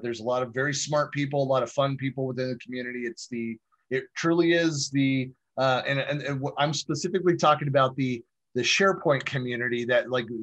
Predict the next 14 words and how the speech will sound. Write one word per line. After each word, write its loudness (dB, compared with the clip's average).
built 2
up. 2
So -6
these -4
folks 4
like 4
Mark 4
that 2
I've 2
known 2
for -6
over -2
a 0
decade, -4